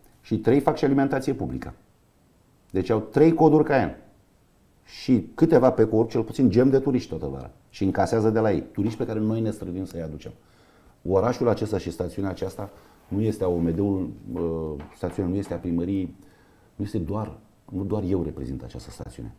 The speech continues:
Trei sute și ceva de mii de constanțeni reprezentăm stațiunea asta. Trebuie să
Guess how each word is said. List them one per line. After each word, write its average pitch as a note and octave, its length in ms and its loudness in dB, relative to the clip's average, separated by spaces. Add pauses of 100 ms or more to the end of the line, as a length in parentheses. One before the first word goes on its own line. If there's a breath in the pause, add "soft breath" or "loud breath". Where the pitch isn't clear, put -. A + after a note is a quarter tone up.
(120)
Trei B2 260 4
sute - 140 -2
și - 80 -6
ceva F#2 200 0
de G2 100 -2
mii F#2+ 100 0
de F2+ 100 -2
constanțeni F2 540 -6
reprezentăm D#2 580 -2
stațiunea C#2 380 -12
asta. D2 120 -12
Trebuie A2 160 -6
să A#2 80 -4